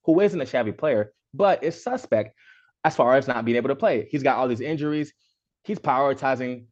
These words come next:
hanging out with Kendall Jenner somewhere in Calabasas. I don't know what he's got going on, but it isn't basketball, okay? Now, you still go to a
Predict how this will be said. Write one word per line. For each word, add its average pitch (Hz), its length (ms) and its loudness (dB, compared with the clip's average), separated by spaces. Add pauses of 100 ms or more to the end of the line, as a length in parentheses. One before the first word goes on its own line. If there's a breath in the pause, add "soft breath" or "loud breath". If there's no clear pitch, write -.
hanging 139 200 0
out 123 140 2
with 117 100 -2
Kendall 120 260 -2
Jenner 147 300 -2
somewhere 139 380 -2
in 107 240 -6
Calabasas. 143 600 -2
I 170 60 -6
don't 233 100 -6
know 226 60 -4
what 175 200 -6
he's 120 140 -6
got 113 200 0
going 110 240 0
on, 113 280 -2 (220)
but 110 160 2
it 117 100 2
isn't 135 360 0
basketball, - 580 -6 (180)
okay? 107 400 2 (920 soft breath)
Now, 139 420 6
you 240 260 8
still 196 300 6
go 165 200 8
to 165 340 -2 (100)
a 135 300 0